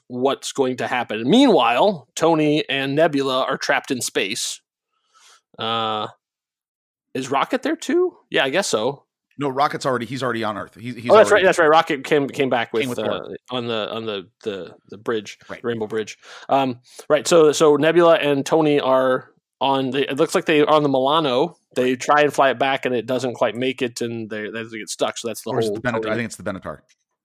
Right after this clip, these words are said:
Speaker 1: Oh, is it the Benatar now?
Speaker 2: Yeah, I think it's the Benatar.
Speaker 1: Oh, okay. So he's on the Benatar, and then they're having to do his monologue, and, like, you know, the, that's the first trailer that we saw was the, uh, "When I go to sleep, I think of you" stuff.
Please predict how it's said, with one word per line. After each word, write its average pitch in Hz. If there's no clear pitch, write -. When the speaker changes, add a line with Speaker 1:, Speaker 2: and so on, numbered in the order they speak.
Speaker 1:
Oh, 180
is 147
it 151
the 131
Benatar 160
now? 190
Speaker 2:
Yeah, 185
I -
think 90
it's -
the 165
Benatar. -
Speaker 1:
Oh, 135
okay. 113
So 147
he's 151
on 156
the 156
Benatar, 156
and 143
then 139
they're 131
having 123
to 120
do 123
his 120
monologue, 120
and, 113
like, 107
you 117
know, 104
the, 101
that's 110
the 117
first -
trailer 107
that 107
we 104
saw 107
was 101
the, 92
uh, 90
"When 113
I 120
go 120
to 117
sleep, 117
I 110
think 117
of 107
you" 107
stuff. -